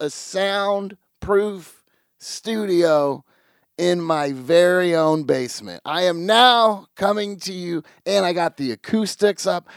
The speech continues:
I'm coming to you live now from Studio K, I guess we'll call it, 'cause I am Dustin Kaufman. So Studio K for now. I might,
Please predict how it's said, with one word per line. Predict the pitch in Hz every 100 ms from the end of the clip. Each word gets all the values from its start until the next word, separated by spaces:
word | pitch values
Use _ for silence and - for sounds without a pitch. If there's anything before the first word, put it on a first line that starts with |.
| -
I'm | - 170
coming | 156 262 247 220
to | 165
you | 190 175
live | 180 180 170 156
now | 185 269 247 208 185 160 - _ _ _
from | _ 170 151 127
Studio | - - - 233 269 262 240
K, | 226 214 190 165 151 135 -
I | 151
guess | 165 160
we'll | 151
call | 139 139 131
it, | 117 -
'cause | 123 113 -
I | - 175 170
am | 165 147
Dustin | 131 135 127 139
Kaufman. | 123 175 160 147 156 147
So | 127 139 139
Studio | - - 285 311 285 269 - - _ _
K | 208 202 180 165
for | 175
now. | 190 170 160
I | -
might, | 247 214